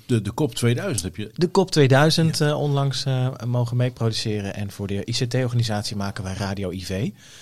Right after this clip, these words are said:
Speaker 2: En, eh, en vindt de politie gewoon een prachtige organisatie in, eh, de grootte, in de diversiteit en zelfs in de problematiek die daar, eh, mee komt kijken.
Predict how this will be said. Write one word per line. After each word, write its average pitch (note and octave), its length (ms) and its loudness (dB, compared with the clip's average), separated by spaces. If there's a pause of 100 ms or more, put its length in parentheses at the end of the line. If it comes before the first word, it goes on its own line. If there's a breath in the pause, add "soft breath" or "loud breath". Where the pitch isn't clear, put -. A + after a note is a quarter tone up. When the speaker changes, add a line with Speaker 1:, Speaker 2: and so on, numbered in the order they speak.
(280 loud breath)
Speaker 2:
En, B2 300 4
eh, A2 180 2
en C#3 60 0
vindt F3 300 2
de D#3+ 160 2
politie C#3+ 340 0
gewoon C3+ 180 -6
een A#2 120 -8
prachtige C3+ 540 -2 (120)
organisatie A2 840 -2
in, G#2 300 -8
eh, G2 140 -8
de B2+ 80 -4
grootte, D3+ 460 2
in C3+ 60 0
de B2+ 100 0
diversiteit B2+ 800 0 (120)
en C3 120 -2
zelfs D3+ 360 2
in D3 80 -2
de C3 80 0
problematiek A#2+ 680 0
die B2 100 2
daar, G#2 280 0
eh, G2+ 180 -4 (160)
mee G#2+ 220 -4
komt F#2+ 160 -8
kijken. C#3 400 -2